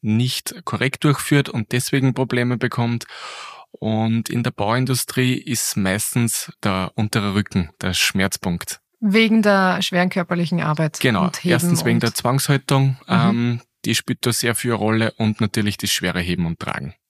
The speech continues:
Speaker 2: Zwangshaltung ist?
Speaker 1: Zwangshaltung ist zum Beispiel, äh, wenn man sich jetzt am Bau vorstellt, dass man in einer gebückten Position ist, Fliesenleger,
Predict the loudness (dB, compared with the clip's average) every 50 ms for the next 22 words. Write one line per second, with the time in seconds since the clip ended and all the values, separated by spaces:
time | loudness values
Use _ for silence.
0 | _ _ _ _ -8 -2 0 2 2 2 2 2 2 0 2 2 0 0 0 0
1 | 0 0 0 0 -2 -4 -8 -14 -20 _ _ _ _ _ _ _ _ -8 -4 -2
2 | 0 0 2 0 0 2 2 2 2 2 2 0 0 0 2 2 4 2 2 2
3 | 0 2 2 4 4 4 2 2 0 0 -2 -2 -2 -4 -4 -2 0 0 2 0
4 | 0 -2 -4 -4 -4 -2 0 0 0 2 2 2 0 0 0 0 0 0 0 -2
5 | -4 -2 -2 0 2 2 2 2 2 0 0 0 0 0 0 0 0 -2 0 0
6 | -2 -2 -2 0 0 2 2 2 2 0 -2 0 2 2 4 4 4 2 2 2
7 | 2 2 2 0 0